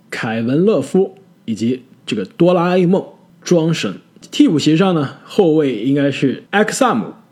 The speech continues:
小凯文·波特，前锋应该是奥斯曼、南斯以及刚刚加盟的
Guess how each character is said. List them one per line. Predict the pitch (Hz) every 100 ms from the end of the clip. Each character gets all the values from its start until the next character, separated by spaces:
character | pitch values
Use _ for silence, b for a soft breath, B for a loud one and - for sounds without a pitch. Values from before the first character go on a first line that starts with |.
| _
小 | - - 143 139
凯 | - 127
文· | 117 147
波 | 180 208
特， | 214 - - - -
前 | - 127 170
锋 | 196 196 185
应 |
该 | 160 151
是 | 131 - -
奥 | 185 156
斯 | 135 185
曼、 | 202 - - _ _ -
南 | 131 127 170
斯 | 196 - 226 220 - - _ -
以 | 123
及 | 131 127 - _ _
刚 | 151 143 143
刚 | 143 143
加 | 139 131
盟 | 131 110
的 | 120